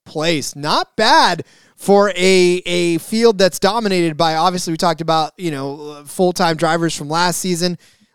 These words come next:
Logan Sargent jumping in there, making his, his debut, um, as the American driver. So I think, guys, you know, this, this Williams team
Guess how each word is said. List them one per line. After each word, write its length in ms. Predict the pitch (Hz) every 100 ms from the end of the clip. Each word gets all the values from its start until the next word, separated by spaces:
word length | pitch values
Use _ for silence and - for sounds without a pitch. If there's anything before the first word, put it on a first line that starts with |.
| -
Logan 320 | 170 190 175
Sargent 420 | - 180 180 175
jumping 320 | 175 170 170
in 140 | 170 170
there, 180 | 170 165
making 460 | 160 170 180 160
his, 360 | 151 170 160 -
his 240 | 147 165 147
debut, 520 | 160 151 156 160 165 - _ _
um, 560 | 165 160 151 143 135 135 _
as 260 | 156 156 156
the 100 | 165
American 380 | 160 165 175
driver. 480 | 156 160 160 165 175 - _ _
So 520 | - 185 170 165 165
I 120 | 170
think, 240 | 165 254 320
guys, 480 | 226 254 226 - -
you 140 | 180
know, 160 | 180 160
this, 240 | 170 196
this 260 | - 202 -
Williams 520 | 190 247 269 220 180
team 480 | - 226 254 175 151